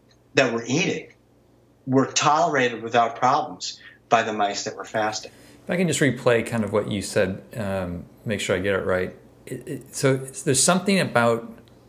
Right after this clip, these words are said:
Speaker 2: the metabolic response to fasting whereby your healthy cells sort of go into a kind of dormancy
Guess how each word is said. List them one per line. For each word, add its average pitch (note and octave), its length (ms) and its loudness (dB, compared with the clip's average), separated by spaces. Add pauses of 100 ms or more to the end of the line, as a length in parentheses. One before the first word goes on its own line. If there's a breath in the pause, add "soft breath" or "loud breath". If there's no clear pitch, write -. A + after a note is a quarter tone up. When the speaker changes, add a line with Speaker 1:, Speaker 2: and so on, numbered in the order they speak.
(500)
Speaker 2:
the A#2 140 -2
metabolic A#2 960 2
response A2 720 0
to - 180 -4
fasting G2 880 -2 (600 loud breath)
whereby G#2+ 880 0 (220)
your G#2+ 280 0
healthy A#2+ 460 2
cells F#2+ 680 -2 (340)
sort A#2 180 0
of G#2+ 60 0
go A#2 180 4
into A2+ 160 -2
a G2 60 -2
kind G#2+ 200 -2
of F#2 100 -4
dormancy A#2 680 0